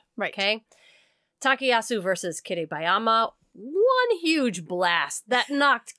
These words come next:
Speaker 2: Kiribayama
Speaker 1: <laughs>
Speaker 2: back two full feet, arms flailing for balance.
Speaker 1: It was a head-on train.
Speaker 2: It was
Speaker 1: It was
Speaker 2: awesome. <laughs> And then Takayasu knocked Kiribayama to the side and down. It's like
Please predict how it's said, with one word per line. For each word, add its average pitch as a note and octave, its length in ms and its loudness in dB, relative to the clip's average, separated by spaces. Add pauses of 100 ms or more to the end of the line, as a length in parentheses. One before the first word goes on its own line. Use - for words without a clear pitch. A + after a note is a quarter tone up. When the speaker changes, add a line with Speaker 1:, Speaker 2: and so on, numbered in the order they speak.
Speaker 2:
Kiribayama B3+ 800 0
Speaker 1:
<laughs> - 0 -
Speaker 2:
back C#4+ 460 0 (140)
two G#4 460 4
full F4 280 2
feet, D#4+ 400 0
arms D4 520 2 (140)
flailing D#4 1080 0
for B3+ 280 0
balance. B3+ 920 0
Speaker 1:
It A#3+ 160 -2
was C4 180 2
a C#4+ 80 4
head-on G3 560 0
train. D3+ 380 -2
Speaker 2:
It D#4+ 180 0
was D#4+ 240 2
Speaker 1:
It D#4 60 0 (160)
was C#4+ 600 2
Speaker 2:
awesome. G3+ 680 0
<laughs> C4+ 60 0 (560)
And E4+ 160 0
then F#4+ 140 0
Takayasu G#3+ 720 0 (200)
knocked A3 320 -2
Kiribayama F#3+ 600 0
to A3 100 -8
the F#3 120 -8
side G#3 500 2 (420)
and A#3+ 320 2
down. A#3 600 2 (260)
It's B3 120 -2
like E4 140 0